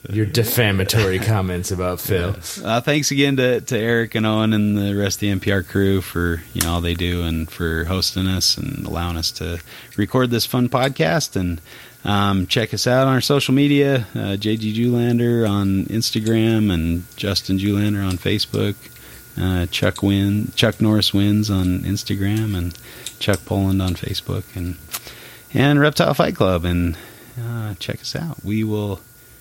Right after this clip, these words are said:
Speaker 2: catch you again next week. Oh, what are you pointing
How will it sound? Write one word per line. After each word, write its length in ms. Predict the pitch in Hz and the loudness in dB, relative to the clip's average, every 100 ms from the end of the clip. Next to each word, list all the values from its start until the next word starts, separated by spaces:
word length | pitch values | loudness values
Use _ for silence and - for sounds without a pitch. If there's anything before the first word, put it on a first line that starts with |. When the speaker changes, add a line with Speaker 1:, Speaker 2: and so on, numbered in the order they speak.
| - - | -20 -20
Speaker 2:
catch 280 | - 113 - | -4 -4 0
you 120 | 127 | 0
again 580 | 123 117 135 143 147 143 - - - 185 | 2 2 2 4 4 2 -2 -16 -16 -10
next 320 | 117 120 - | -6 -6 -6
week. 140 | - 107 | -8 -4
Oh, 240 | 107 92 90 - - - | -4 -4 -8 -18 -20 -14
what 100 | 131 | -8
are 40 | 131 | -6
you 100 | 131 | -6
pointing 320 | - 123 | -4 -4